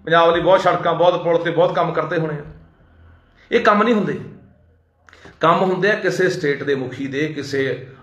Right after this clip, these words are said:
ਆਗੂ ਦੇ ਕੰਮ। ਉਹ ਆਪਣੇ ਸੂਬੇ ਦੇ ਕੁਦਰਤੀ ਵਸੀਲਿਆਂ ਲਈ, ਆਪਣੇ ਹੱਕਾਂ ਲਈ ਕਿਵੇਂ ਲੜਦਾ।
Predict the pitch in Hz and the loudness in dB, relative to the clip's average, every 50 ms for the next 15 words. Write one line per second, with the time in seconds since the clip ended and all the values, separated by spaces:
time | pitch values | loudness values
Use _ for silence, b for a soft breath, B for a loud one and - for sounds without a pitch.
0 | B - 135 139 135 135 147 151 143 143 139 139 120 123 151 156 185 185 175 160 | B 0 0 0 2 2 0 0 0 0 -2 -2 -6 -4 -4 -2 2 2 2 2
1 | - - 156 151 156 170 165 - - - - _ - - 147 143 143 139 143 151 | 2 -2 -2 -2 -2 -2 -4 -8 -12 -16 -20 _ -8 -8 -6 -6 -6 -2 0 0
2 | 147 143 - 120 120 131 120 120 156 151 156 139 - 147 143 120 - - - 131 | 2 2 0 -2 -4 -4 -4 -4 -2 -2 -2 -2 -2 -4 -6 -6 -6 -8 -8 -8
3 | 120 117 120 131 131 127 117 113 123 143 156 156 151 - 143 139 127 - - - | -6 -4 -4 -4 -4 -4 -4 -6 -2 -2 -2 -2 -2 -4 -6 -6 -6 -6 -8 -10
4 | - - 175 180 180 165 165 143 117 - - - - - - - _ _ _ _ | -4 0 2 2 4 2 2 0 -2 -4 -8 -14 -18 -20 -20 -20 _ _ _ _
5 | _ _ _ _ _ _ _ _ _ _ _ _ _ _ _ _ _ _ _ _ | _ _ _ _ _ _ _ _ _ _ _ _ _ _ _ _ _ _ _ _
6 | _ _ _ _ _ _ _ _ _ _ _ _ _ _ _ - 202 202 208 190 | _ _ _ _ _ _ _ _ _ _ _ _ _ _ _ 2 4 4 6 6
7 | 165 143 - - - - - | 4 2 0 -2 -8 -10 -12